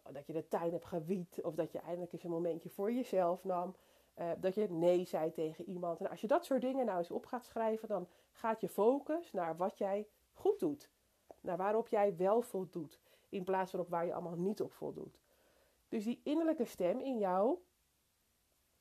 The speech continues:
die is heel bepalend voor hoe jij je voelt, want hij geeft je een rotgevoel, hoe dan ook. En als je er eenmaal bewust van bent, dan kun je sturen op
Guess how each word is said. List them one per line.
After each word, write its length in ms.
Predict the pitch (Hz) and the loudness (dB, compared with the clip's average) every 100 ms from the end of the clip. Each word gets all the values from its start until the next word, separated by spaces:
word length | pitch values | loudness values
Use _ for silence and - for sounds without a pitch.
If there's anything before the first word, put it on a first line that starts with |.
| _ _ - - | _ _ -20 -14
die 200 | - 208 | -8 -8
is 80 | 185 | -6
heel 260 | 202 220 | -2 0
bepalend 500 | 233 220 220 180 170 | 0 0 0 2 0
voor 160 | - 170 | -2 -6
hoe 200 | - 269 | 2 4
jij 200 | 311 170 | 4 4
je 100 | 156 | -2
voelt, 480 | 156 180 226 403 - _ _ _ | -2 0 0 0 -6 _ _ _
want 160 | - 160 | -12 -12
hij 100 | 151 | -12
geeft 320 | - 233 302 | -4 -2 -2
je 100 | - | -2
een 100 | 151 | -4
rotgevoel, 540 | 165 202 233 - 240 190 | -4 -4 -8 -8 -8 -4
hoe 160 | 196 | 0
dan 200 | 190 160 | 0 0
ook. 300 | 151 226 - _ _ _ _ _ - | -4 -8 -14 _ _ _ _ _ -6
En 140 | 202 | -2
als 160 | 196 190 | -2 -4
je 80 | 185 | -4
er 100 | 180 | -4
eenmaal 200 | 180 156 | -4 -2
bewust 360 | 156 175 269 | 0 0 -2
van 220 | - 269 247 | -2 -4 0
bent, 340 | 233 254 - _ _ _ - | 0 0 -4 _ _ _ -6
dan 160 | 185 | -6
kun 180 | 269 285 | -4 -4
je 100 | 220 | -4
sturen 560 | - - 247 254 185 - | -6 -2 0 2 2 2
op 220 | 156 | 0